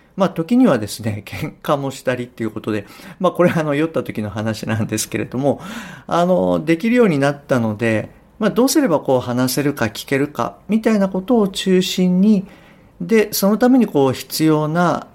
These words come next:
というか大事なマインドと発音、はい、こういったことも付け加えてお伝えしてます。はい。あの、ですので、まあ、もしよかったら聞いてみてください。で、その、さっきの話に戻るんですけれども、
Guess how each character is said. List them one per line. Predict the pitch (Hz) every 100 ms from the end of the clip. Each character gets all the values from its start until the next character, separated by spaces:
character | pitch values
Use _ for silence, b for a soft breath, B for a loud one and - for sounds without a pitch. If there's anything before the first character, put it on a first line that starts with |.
| - -
と |
い |
う | 135
か |
大 | 110 120 143
事 | 156 160
な | 151 147
マ | 123 117 127
イ | 156
ン | 160
ド | 147
と | 139 147
発 | 127 131 - 139
音、 | 123 110 - B B B
は | -
い、 | 147
こ | - 165
う |
い |
っ |
た | 170
こ | 190 220
と |
も | 247 180 127
付 | - - 127
け |
加 | 131 123 120
え |
て | - 170 - -
お |
伝 | - - 113
え | 107
し | -
て | 113
ま | 113
す。 | - - - - - - - - - - _ _ _
は | - 185 165
い。 | - B B
あ | 156 175
の、 | 180 170
で | 254
す | 302
の |
で、 | 185
ま | 143 165
あ、 |
も | 165 247
し | 254 180
よ | 175
か |
っ | 175 -
た | 120
ら | 110
聞 | 107 -
い | 120
て | 131
み | 127
て | 117
く | 107
だ | 101
さ | 110
い。 | 95 - - _ _ b -
で、 | 220 190 B
そ | - 226
の、 | 220 208
さ | 208
っ | 254
き | 277
の | 180
話 | 165 151 131
に |
戻 | 120 113 135
る | 143
ん | 123
で | 107
す | -
け | 101
れ | 101
ど | 120
も、 | 156 131